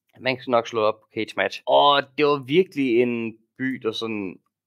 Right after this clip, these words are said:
overraskede os alle. For vi er, vi er jo ankommet til den her gymnastiksal. Det kan jeg, jeg kan sgu ikke lige huske, hvornår vi ankom. Det var sådan rundt omkring middagstid, hvor vi sætter det hele op og tænker, "Der kommer nok sådan en hundrede mennesker. Det plejer der at gøre til de her shows, sådan to hundrede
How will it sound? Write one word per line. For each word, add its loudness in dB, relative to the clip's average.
overraskede 4
os -6
alle. 0
For -4
vi 0
er, 6
vi -6
er 4
jo 2
ankommet -6
til -16
den -4
her 2
gymnastiksal. 0
Det -10
kan -8
jeg, -14
jeg -6
kan -10
sgu -14
ikke -14
lige -6
huske, -16
hvornår -4
vi -4
ankom. -4
Det 2
var 0
sådan -10
rundt -2
omkring -2
middagstid, 0
hvor 4
vi -6
sætter -4
det -14
hele 0
op 4
og -8
tænker, -6
"Der 6
kommer -2
nok -8
sådan -12
en -14
hundrede -2
mennesker. -4
Det -2
plejer 4
der -6
at -6
gøre -4
til -20
de -20
her -10
shows, -14
sådan -20
to -10
hundrede -12